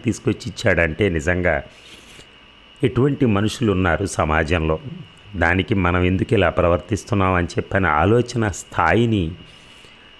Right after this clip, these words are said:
మార్చుకున్నాడు. ఈ రోజున అన్నయ్య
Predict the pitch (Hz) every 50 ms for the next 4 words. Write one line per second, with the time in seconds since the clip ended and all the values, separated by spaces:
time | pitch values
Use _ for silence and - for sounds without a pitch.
0 | - - - - - - - - - - 113 95 85 90 98 - - - - -
1 | 90 87 80 78 78 80 87 - - - - - - - - - - - - -
2 | - - - - - - - - - - - 127 120 104 98 95 95 80 90 104
3 | 98 87 80 76 71 78 - - - - - - - - 98 90 87 87 85 80
4 | 78 76 78